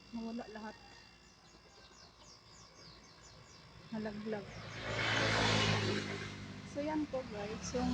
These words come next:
mangga natin. Ayan, nasunog. Lagi kasi akong nagsusunog dyan. O, kaya, inalis ko na yung basura dyan. Nilipat ko na siya doon.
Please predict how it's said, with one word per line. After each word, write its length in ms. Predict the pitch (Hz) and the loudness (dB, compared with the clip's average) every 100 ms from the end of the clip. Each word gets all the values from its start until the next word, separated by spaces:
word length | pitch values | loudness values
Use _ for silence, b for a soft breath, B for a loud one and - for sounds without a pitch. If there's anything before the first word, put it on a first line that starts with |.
| 247 | 4
mangga 400 | 240 240 240 233 | 4 2 2 0
natin. 540 | 226 220 220 - 202 202 202 - | 0 -4 -6 -6 -6 -6 -6 -2
Ayan, 260 | 240 262 233 | 2 4 2
nasunog. 640 | 214 - 226 226 214 208 214 - | 0 0 2 2 0 -2 -4 2
Lagi 240 | 226 240 | 4 6
kasi 240 | 285 370 269 | 4 2 4
akong 160 | 262 | 6
nagsusunog 560 | 240 - 233 233 226 214 208 | 4 4 0 2 2 2 4
dyan. 160 | 208 208 | 4 4
O, 100 | 214 214 | 0 0
kaya, 160 | 202 175 - - - - - - - | 0 0 -2 -4 -2 -2 -2 -2 0
inalis 300 | 214 233 233 | 4 6 6
ko 140 | 220 | 4
na 80 | 214 | 2
yung 160 | 214 208 | 4 4
basura 400 | 202 208 202 202 - | 2 2 4 4 2
dyan. 240 | 185 180 - - - - - - - - - - - 214 | -2 -4 -4 -8 -8 -8 -8 -8 -8 -10 -10 -12 -8 -2
Nilipat 340 | 214 214 233 226 | -2 0 -2 -2
ko 160 | 220 214 | -4 -6
na 80 | |
siya 160 | - 214 | -6 -8
doon. 320 | 190 214 208 | -8 -8 -8